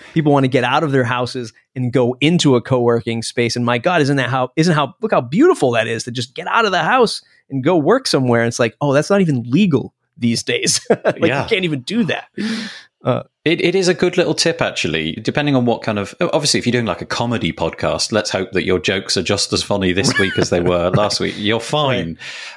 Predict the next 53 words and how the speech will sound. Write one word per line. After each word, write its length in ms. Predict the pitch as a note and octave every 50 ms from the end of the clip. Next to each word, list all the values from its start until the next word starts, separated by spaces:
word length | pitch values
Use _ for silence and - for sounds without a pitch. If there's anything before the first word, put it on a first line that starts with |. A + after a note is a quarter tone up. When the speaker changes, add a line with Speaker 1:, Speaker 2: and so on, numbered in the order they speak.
| _ -
Speaker 2:
But 220 | A2+ A2+ A2+ -
in, 320 | B2+ C3+ C3 C3 B2+ B2+ B2
in, 180 | B2+ B2 B2 A#2+
in 200 | - A#2+ A#2 A#2
the 100 | A#2 A#2
area 280 | A#2+ A#2 A2+ A2 G#2+
that 140 | G2 G#2 -
we, 280 | - A2+ A2+ A2 G2 - -
we 220 | A2+ A2 G#2 F#2 _
both 340 | - F#2+ G2+ G#2 F#2 - -
are 100 | E2+ D#2+
interested 480 | E2 D#2 D2+ - - E2 - - D#2+ D2+
in, 120 | D#2+ D#2+ D#2+
there's 140 | D#2+ D#2 E2+
a 60 | F2
lot 80 | E2
of 80 | - -
technology 560 | - - F#2 - F#2+ F2+ F#2 F2+ D#2+ - E2+
that 120 | D2+ D#2 -
we 60 | E2+
talk 240 | - - F#2 E2 -
about. 180 | - D#2+ E2+ -
It 160 | A2 - -
does 260 | - C3 C3 - -
r-, 80 | A#2 A#2 -
move 240 | A#2 A#2 B2+ A2+ E2+
at 60 | E2
a 60 | F2+
really 300 | E2+ F2 G2+ G#2 G2+ F#2
rapid 380 | F2 F2 F#2 - - - E2 -
pace. 320 | - F#2 F2 D#2 - -
And 100 | - D#2+
so 320 | - - - E2+ E2+ E2 D#2 _ - - - - - - - _ _ -
the, 800 | B2 F2+ E2+ E2+ E2+ E2 E2+ E2+ E2+ E2+ - - - - - _ _ A2+ _ _ _ _ _ - - - -
record 500 | - G#2 G#2 A2 - - A2 G#2 G#2 -
it, 140 | F#2+ F#2 - - _ -
but 160 | - F#2+ -
don't 240 | - F#2 F2+ F2+ F2
record 320 | - G2 - F#2+ E2+ D#2+ E2+
it 80 | - _ -
too 220 | - - F2+ F2 D#2+
far 260 | - F2+ E2 E2 D#2
in 80 | D#2+ E2
advance. 600 | D#2+ - F2 E2 E2 D#2 - - - - - - -
I 60 | -
think 180 | - - -
that's 140 | D#2+ E2 - - - _ _
good 180 | - E2 D2+
advice. 440 | E2 - - E2 D#2 E2+ - - - - - - - - - - _ -
Speaker 1:
Nathan 240 | F3 E3 E3+ D#3+
Wrigley, 300 | D#3 E3+ E3+ D#3 D3+ D3+ D3
I 180 | D3 E3 G3 G#3
am 300 | G3 F3 D#3 C#3+ C#3+